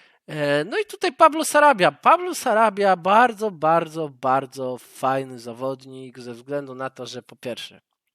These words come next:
na wielu pozycjach może grać. Po drugie, jest w miarę szybki, bardzo dobry dribbling,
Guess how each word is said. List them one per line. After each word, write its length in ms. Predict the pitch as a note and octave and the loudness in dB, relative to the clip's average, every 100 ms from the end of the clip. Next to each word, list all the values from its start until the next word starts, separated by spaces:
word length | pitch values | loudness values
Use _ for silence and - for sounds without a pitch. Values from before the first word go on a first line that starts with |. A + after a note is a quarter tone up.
| _ _ | _ _
na 180 | C3+ D3 | -6 -4
wielu 240 | E3+ D#3 | -4 -4
pozycjach 580 | D3 C#3 C#3 - C3+ A#2+ | -8 -12 -14 -12 -10 -10
może 260 | B2 A#2 A2+ | -12 -14 -10
grać. 400 | A#2+ A2+ - _ _ _ _ _ _ _ - | -6 -8 -10 _ _ _ _ _ _ _ -8
Po 160 | D#3+ | -6
drugie, 520 | D#3+ D#3 B2+ A#2 G#2+ - _ _ _ _ - | -6 -8 -10 -12 -18 -20 _ _ _ _ -10
jest 360 | C3 F#3 - D3 | -4 -4 -4 -12
w 120 | D#3 | -6
miarę 300 | E3 D#3 D3+ | -2 -2 -2
szybki, 640 | - D3 - - C#3+ D3 - _ _ | -10 -16 -18 -12 -10 -10 -16 _ _
bardzo 520 | E3+ C3 C#3+ D#3 D#3+ E3+ | _ -4 2 2 0 -6
dobry 320 | D#3+ D3+ D3+ | -6 -6 -10
dribbling, 640 | C#3 C3+ B2 B2+ C3+ C#3 | -8 -8 -8 -10 -12 -14